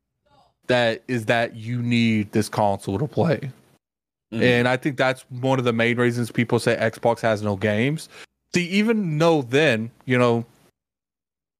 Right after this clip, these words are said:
Speaker 1: no one's arguing that they have no games. I, I feel like people, like I said earlier, they have plenty of games. It's just, I feel like they're, they're lacking in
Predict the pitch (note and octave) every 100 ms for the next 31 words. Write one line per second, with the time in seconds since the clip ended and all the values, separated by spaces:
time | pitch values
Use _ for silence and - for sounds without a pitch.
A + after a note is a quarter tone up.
0 | _ _ _ _ - D3 A3+ G3 F3 F#3
1 | D#3 B2+ A2+ B2 A2 G#2 F#2+ G#2 G2+ C#3+
2 | B2 - - - A#2 A#2 - C3+ A#2+ A2+
3 | - A2+ A2+ A2 G#2+ A2 - G#2+ A2 A2
4 | G#2+ G#2+ A#2+ F3 - D3+ D#3 B2 G2+ A#2
5 | A#2+ G#2+ G2+ A2+ G2+ - - _ _ -
6 | B2+ F#3+ G3+ F3 - C3+ C3+ C3 C3 A#2
7 | A#2+ C3 C3 D3 C3 A#2+